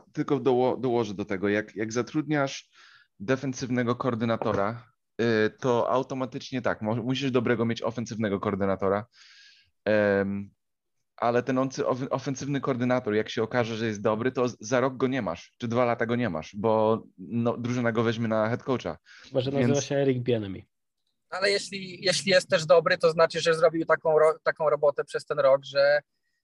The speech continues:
Speaker 3: e, że ten twój młody rozgrywający musiał być naprawdę mocny i twój atak zresztą też już kolejny krok w rozwoju został zrobiony. Wiadomo, że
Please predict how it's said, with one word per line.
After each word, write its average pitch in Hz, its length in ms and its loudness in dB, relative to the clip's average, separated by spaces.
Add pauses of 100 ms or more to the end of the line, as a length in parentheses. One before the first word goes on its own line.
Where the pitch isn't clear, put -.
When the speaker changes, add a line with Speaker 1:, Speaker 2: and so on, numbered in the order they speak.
(140)
Speaker 3:
e, 139 580 -2
że 160 100 -4
ten 165 120 -2
twój 175 180 -6
młody 160 260 -2
rozgrywający 156 640 -2
musiał 156 300 -6
być 151 160 -12
naprawdę 151 320 0
mocny 160 340 0
i 135 40 -8
twój 135 200 -4
atak 131 220 0
zresztą 143 300 -6
też 147 220 -4
już 135 120 -10
kolejny 135 360 6 (120)
krok 135 260 2
w 147 80 -12
rozwoju 139 380 4
został 147 280 -2
zrobiony. 151 440 2 (320)
Wiadomo, 220 320 2
że 196 220 0